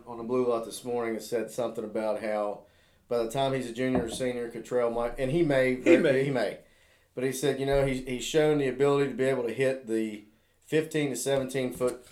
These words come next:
Speaker 1: shot. So then they did a snapshot of his stats this year.
Speaker 2: Yeah.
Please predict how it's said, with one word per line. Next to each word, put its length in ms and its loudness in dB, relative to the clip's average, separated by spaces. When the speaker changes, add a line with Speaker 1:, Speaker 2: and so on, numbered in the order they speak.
Speaker 1:
shot. 420 -2
So 160 -8
then 240 10
they 140 8
did 160 8
a 80 4
snapshot 680 8
of 120 2
his 220 -2
stats 340 2
this 240 -8
year. 240 -2
Speaker 2:
Yeah. 220 8